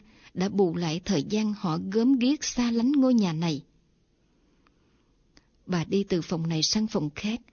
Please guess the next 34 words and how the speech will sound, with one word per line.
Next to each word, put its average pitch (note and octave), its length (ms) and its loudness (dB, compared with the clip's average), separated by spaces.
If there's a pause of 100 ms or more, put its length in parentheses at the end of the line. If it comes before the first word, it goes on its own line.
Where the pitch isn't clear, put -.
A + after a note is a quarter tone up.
(260)
phía B3 180 2
sau A#3+ 260 4
có A#3+ 120 -4
cả F#3 180 -2
một G3+ 260 0
đoàn E3+ 220 0 (160)
tùy E3+ 280 0
tùng, D#3+ 220 0 (420)
gồm F#3 240 0
Mercer A#3+ 480 4 (420)
và E3+ 320 -2
Smith, A3 380 2 (340)
Kat B3 240 -2 (280)
và D#3+ 480 -2 (140)
Minnie. A3+ 480 4 (1040)
Bà F3+ 160 -2
làm D#3+ 240 -6
cho G#3 240 -4
con G#3 160 -2
gái G3+ 260 -2
bà F3+ 120 -4
ngạc D#3+ 280 -4
nhiên A3 220 2 (360)
về F#3+ 140 6
sự E3 180 4
sống C4 340 4
động E3 220 2 (280)
mà G3 140 2
từ F3+ 200 0
lâu A3+ 340 0 (240)
không B3+ 200 4
thấy B3+ 260 -2
ở F3 160 2
bà. F3+ 340 -4